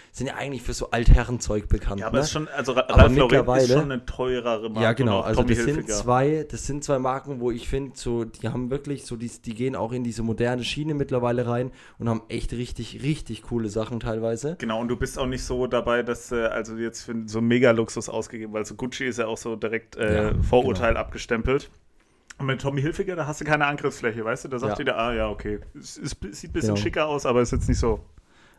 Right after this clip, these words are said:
Speaker 2: übelst, äh, protzig.
Speaker 1: Aber, ähm, wenn wir jetzt mal so diese,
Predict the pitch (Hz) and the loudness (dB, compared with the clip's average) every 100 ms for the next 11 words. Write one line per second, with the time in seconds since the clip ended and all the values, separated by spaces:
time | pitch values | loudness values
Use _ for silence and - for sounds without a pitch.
0 | - 131 120 101 - 131 101 123 90 98 | -10 -6 -6 -8 -8 -4 -2 0 2 4
1 | 127 135 151 160 175 170 - - - 120 | 4 6 6 6 2 0 -4 -6 0 4
2 | 117 113 110 120 131 131 127 123 110 113 | 6 6 4 4 4 4 2 -2 0 -2
3 | 120 113 113 110 101 | -2 4 6 6 4